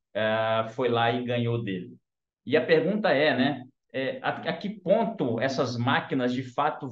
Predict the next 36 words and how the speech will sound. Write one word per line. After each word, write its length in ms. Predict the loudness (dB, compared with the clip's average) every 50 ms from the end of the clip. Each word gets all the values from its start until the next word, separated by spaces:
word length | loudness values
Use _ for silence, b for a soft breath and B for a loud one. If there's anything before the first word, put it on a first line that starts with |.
| -8 0
vão 420 | 0 2 4 4 2 2 0 -4 -12 _ _
ser, 480 | -18 -12 2 4 4 4 4 0 -8 -12 -14
se 240 | -16 -12 -8 -8 -6
sobressair 1080 | -8 -8 -2 0 0 2 2 2 2 2 0 0 0 0 2 2 0 -2 -4 -6 -10 -16 _ _ _ _
ao 260 | -4 0 0 2 0
ser 460 | 0 -6 -10 -10 -4 -2 0 0 2
humano? 560 | 0 0 0 0 2 2 2 0 -2 -4 -6 -8 -12 _ _ _ _ _ _ _ _ _ _ _ _ _ _
Como 240 | 4 4 4 4 2
que 100 | 0 0
isso 460 | -2 0 0 0 -2 -2 -4 -6 0
vai 180 | 2 4 4 4
acontecer 600 | 4 2 -2 -4 -2 -2 -2 -4 -2 0 0 2
nos 240 | 2 2 -2 -4 -6
próximos 580 | -4 -2 -2 -2 -2 -4 -6 -6 -6 -6 -4 -4
anos? 540 | -2 -2 -2 -4 -6 -8 -12 -18 -20 _ _ _ _ _ _
O 120 | -10 -6
que 100 | -6 -6
será 640 | -6 0 2 2 4 4 4 4 2 2 0 -4 -10
se 200 | -14 -14 -6 -4
eu 100 | -2 -2
vou, 200 | -2 -2 -4 0
eu 40 | -2
estou 340 | -2 -2 -2 -2 -2 -2 2
treinando, 520 | 2 2 2 4 2 2 2 2 0 -2
se 120 | -4 -2 -4
eu 60 | -4
estou 220 | -2 0 -2 0
capacitando 680 | 0 -2 -2 0 -2 -4 -4 -6 -12 -4 _ 0 0 0
essa 220 | -2 -2 -2 -2
máquina, 500 | -2 0 0 0 0 -2 -4 -8 -8 -8 B B B B
essa 200 | -4 -4 -2 0
mutação 760 | 0 0 2 0 0 0 0 -2 -2 -4 -6 -4 -2 -2 -2 -4
que 100 | -4 0
vai 160 | 2 4 4
acontecendo? 840 | 4 2 -4 -4 -2 -4 -4 -4 -4 -2 -2 0 0 -2 -4 -6 -8 -14 _ _
O, 200 | -10 -10 -10 -10